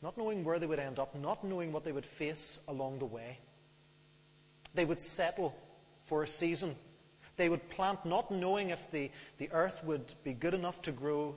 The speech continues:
crops. But still they went, because they believe, they believed the message they had was one that would change lives. And so these pioneer missionaries went into America, following the rest of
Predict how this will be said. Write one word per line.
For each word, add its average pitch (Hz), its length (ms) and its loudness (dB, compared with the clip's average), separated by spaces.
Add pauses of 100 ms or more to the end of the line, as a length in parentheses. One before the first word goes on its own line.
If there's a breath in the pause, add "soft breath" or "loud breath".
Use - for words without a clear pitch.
(160)
crops. - 640 -4 (1200)
But 143 120 -6
still 170 320 0
they 156 160 0
went, 123 440 -8 (540 loud breath)
because 139 280 -2
they 160 180 2
believe, 143 540 -2 (640 loud breath)
they 151 120 4
believed 156 400 4
the 139 80 -2
message 139 480 -2
they 131 160 -4 (120)
had 127 280 -12 (720)
was 131 160 -4
one 135 200 2
that 139 140 -2
would 127 120 -2
change 135 380 2
lives. 120 560 4
And 120 100 -8
so 151 200 4
these 135 140 -2
pioneer 170 560 -4
missionaries 139 920 -2 (540 loud breath)
went 135 180 -6
into 156 300 -2
America, 127 460 -8
following 196 720 2
the 147 80 0
rest 147 580 4
of 135 140 -6